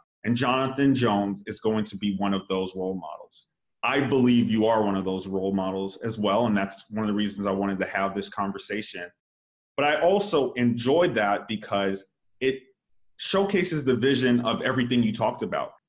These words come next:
Your academy, your speaking, your writing,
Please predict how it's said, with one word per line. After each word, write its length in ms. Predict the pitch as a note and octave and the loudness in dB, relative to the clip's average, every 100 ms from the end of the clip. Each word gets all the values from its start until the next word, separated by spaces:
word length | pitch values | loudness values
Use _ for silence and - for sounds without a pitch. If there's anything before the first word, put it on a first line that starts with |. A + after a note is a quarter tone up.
| _ - | _ 0
Your 160 | A#2+ | 0
academy, 520 | G#2+ C#3 B2 B2 B2 | 0 -2 0 4 4
your 220 | A#2+ A2 - | 4 2 0
speaking, 560 | - B2 A#2+ A#2+ A2+ | -2 0 2 2 0
your 180 | G#2 F#2 | 0 0
writing, 640 | G2 G#2 A2 A2+ A2 A#2 | 0 2 2 0 -2 -4